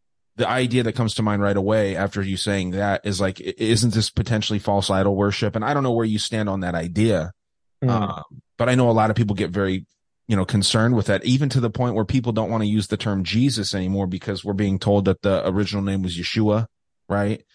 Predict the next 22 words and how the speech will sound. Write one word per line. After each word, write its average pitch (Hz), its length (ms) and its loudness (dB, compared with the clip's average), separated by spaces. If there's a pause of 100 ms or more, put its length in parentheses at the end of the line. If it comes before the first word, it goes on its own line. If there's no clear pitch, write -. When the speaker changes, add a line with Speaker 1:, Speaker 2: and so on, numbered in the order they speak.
(500)
Speaker 2:
Mm. 104 60 -2
Speaker 1:
Um, 90 220 -4 (260)
so 127 120 -4
you 117 100 4
have 113 140 2
all 123 160 2
kinds 117 240 -2
of 107 80 -8
Christians 107 420 -4
that 95 100 -4
are, 90 200 -4
that 90 120 -4
are 90 140 -2 (100)
starting 104 340 0
to 101 100 0
worry 98 320 2
about 92 220 -2
using 98 300 0
the 85 80 0
term 95 260 -2
Jesus. 98 540 -2 (400)
And, 147 280 0